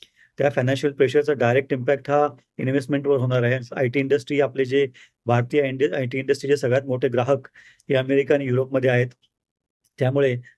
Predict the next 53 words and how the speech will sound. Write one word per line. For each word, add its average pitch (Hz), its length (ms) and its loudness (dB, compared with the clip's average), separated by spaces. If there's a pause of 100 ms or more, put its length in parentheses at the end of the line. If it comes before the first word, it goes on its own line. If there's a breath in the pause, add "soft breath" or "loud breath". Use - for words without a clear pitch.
(100)
त्या 131 140 2
अमेरिकन 131 500 0
आणि 147 140 -2
युरोपियन 135 360 0
कंट्रीजमध्ये 135 560 0
जर 139 160 2
फायनान्शियल 131 400 -6
प्रेशर 139 260 0
निर्माण 131 280 -4
झालं, 135 260 2 (400 loud breath)
तर 127 60 -2
obviously 139 480 0
आयटी 123 300 -2
बिझनेस 131 440 -4
जो 139 100 4
आहे, 131 180 2
तो 143 60 4
कमी 135 220 -2
हो-, 131 260 0
होऊ 123 160 0
लागतो. 127 380 -2 (320 loud breath)
आयटी 120 240 0
बिझनेस 139 260 2
कमी 135 180 0
झाला 139 160 2
की 135 100 0
आपल्यासमोर 135 440 0
येणाऱ्या 131 360 0
संधी 123 320 -2
उपलब्ध 135 340 0
कमी 131 200 0
होतात. 127 260 0 (420 loud breath)
आपल्या 123 200 -6
संधी 131 280 -4
उपलब्ध 139 380 0
कमी 131 180 -2
झाल्या 135 180 0
की 139 80 2
स-, 123 80 -10 (180)
स-, - 140 -20
स्पर्धा 123 360 0
वाढणार 131 360 0
आहे 127 100 0 (540 soft breath)
आणि 127 160 0
त्यानंतर 131 260 0
आपल्याला 131 340 2
जो, 123 220 -6
obviously 135 340 0
जॉब 131 320 0
मिळणं 127 280 -2
दुरापास्त 127 460 -2
होईल 131 140 2
किंवा 127 180 -4